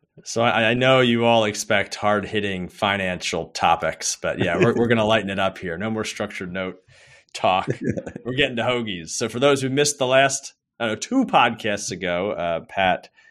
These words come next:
Speaker 1: nudged me, um, to provide a hoagie review. Being from Philadelphia, we're passionate about our food and hoagies, sandwiches, subs, grinders, whatever you wanna call them,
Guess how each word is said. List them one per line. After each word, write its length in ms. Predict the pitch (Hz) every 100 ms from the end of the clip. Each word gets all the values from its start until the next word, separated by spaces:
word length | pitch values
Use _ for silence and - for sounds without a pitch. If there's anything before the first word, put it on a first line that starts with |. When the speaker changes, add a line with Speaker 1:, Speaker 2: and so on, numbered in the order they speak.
| _
Speaker 1:
nudged 340 | 107 110 98 -
me, 400 | 98 95 98 -
um, 520 | 90 87 85 85 85 -
to 100 | 101
provide 300 | 98 104 95
a 80 | 87
hoagie 360 | 120 120 107
review. 340 | 101 98 101 127
Being 220 | 110 98
from 160 | 90
Philadelphia, 800 | - 117 107 113 120 117 120 131
we're 80 | 98
passionate 500 | - 113 - 110 104
about 260 | 104 107 107
our 200 | 98 - _
food 400 | - 127 117 131
and 100 | 95
hoagies, 540 | 113 120 113 113 117 - _ - - -
sandwiches, 720 | - 127 127 120 123 120 117
subs, 360 | 120 127 127 120
grinders, 500 | 120 117 127 120 117
whatever 220 | 117 113
you 80 | 113
wanna 160 | 113
call 260 | 107 113 113
them, 240 | 123 135